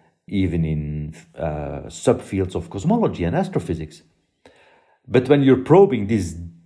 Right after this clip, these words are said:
this, this fundamental question that, that you, that you were asking about, when you're probing the biophilic nature, uh, of the universe, when you're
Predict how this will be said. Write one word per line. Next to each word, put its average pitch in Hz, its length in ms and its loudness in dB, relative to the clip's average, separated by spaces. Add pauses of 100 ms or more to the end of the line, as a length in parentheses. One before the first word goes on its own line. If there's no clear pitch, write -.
(140)
this, 104 280 -8
this 104 200 -8
fundamental 110 480 2
question 165 440 2
that, 101 260 -2
that - 160 -2
you, 95 160 -4
that 90 180 -4
you 87 100 -4
were 87 120 0
asking 147 440 2
about, 82 380 -2
when 87 120 -4
you're 85 180 -2
probing 135 420 2
the 95 80 -2
biophilic 143 840 2
nature, 101 800 -4
uh, 92 180 -4
of 90 220 -6
the 95 80 -6
universe, 90 520 -4
when 95 140 -2
you're 90 300 -4